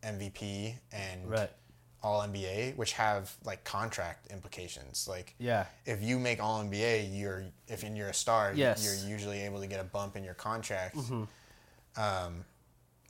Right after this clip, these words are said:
Speaker 1: but o-, and it's, like, a league thing. It's not, like, an incentive. It's not, like, a bonus. It's like Jaylen Brown this last year, he made all N B A, so he was eligible to get a higher maximum contract, which is what he ended up signing.
Speaker 2: Yeah.
Speaker 1: And I know a lot of media,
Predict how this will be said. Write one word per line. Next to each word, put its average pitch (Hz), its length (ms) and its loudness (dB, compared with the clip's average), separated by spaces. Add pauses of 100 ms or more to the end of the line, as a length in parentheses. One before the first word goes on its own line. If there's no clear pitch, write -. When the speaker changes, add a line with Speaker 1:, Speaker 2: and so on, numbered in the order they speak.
(120)
Speaker 1:
but 113 220 6
o-, 120 180 2
and 135 140 4
it's, 131 120 6
like, 131 120 8
a 120 60 6
league 131 360 2
thing. 104 200 -4
It's 104 120 2
not, 139 140 4
like, 117 200 6
an 98 120 -2
incentive. 98 520 4
It's 92 120 -4
not, 117 100 2
like, 104 100 -2
a 90 40 -6
bonus. 117 480 0
It's 101 160 2
like 98 260 0
Jaylen 120 300 2
Brown 117 220 4
this 107 160 0
last 101 300 2
year, 95 280 -2 (300)
he 135 200 2
made 127 240 8
all 113 180 0
N 107 100 -2
B 104 100 0
A, 101 180 0
so - 160 0
he 110 140 -2
was 104 200 0
eligible 104 460 -2
to 104 140 -6
get 101 180 -4
a 98 60 -6
higher 104 400 0
maximum 98 560 -8
contract, 95 600 -8
which 95 120 -10
is 98 140 -10
what 104 200 -2
he 101 80 -4
ended 95 220 -4
up 90 120 -6
signing. 95 480 -6 (280)
Speaker 2:
Yeah. 113 200 2
Speaker 1:
And 117 100 4
I 117 40 6
know 123 180 8
a 120 60 8
lot 120 160 10
of 110 60 2
media, 113 300 2